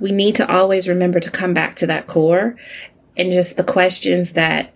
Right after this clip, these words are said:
that center why things are the way they are. Why didn't we move quickly? Why did people not, um, move past diversity statements after the murder of George Floyd?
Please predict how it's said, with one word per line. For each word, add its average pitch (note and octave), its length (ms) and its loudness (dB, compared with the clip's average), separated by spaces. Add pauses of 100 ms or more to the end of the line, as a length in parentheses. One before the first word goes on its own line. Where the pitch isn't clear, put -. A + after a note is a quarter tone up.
(800)
that D3 260 -2
center F3 800 0 (440)
why F3 920 -2 (1200)
things F3 280 -2
are C3+ 160 -2
the C#3 100 -6
way D3 140 -4
they A2 100 -6
are. B2 140 -2
Why A3 220 0
didn't C4+ 220 -2
we A3+ 120 0
move F#3+ 280 -4
quickly? - 520 -6 (680)
Why G#3 240 2
did C4 160 -2
people B3+ 300 0
not, F#3+ 540 0 (260)
um, E3 480 -2 (240)
move G#3 260 -2
past F3 360 -2
diversity F3 420 0
statements D#3 760 -2 (260)
after F3+ 260 -2
the F3 100 -2
murder D#3+ 280 -2
of D#3 80 -8
George D3 320 -6
Floyd? - 500 -8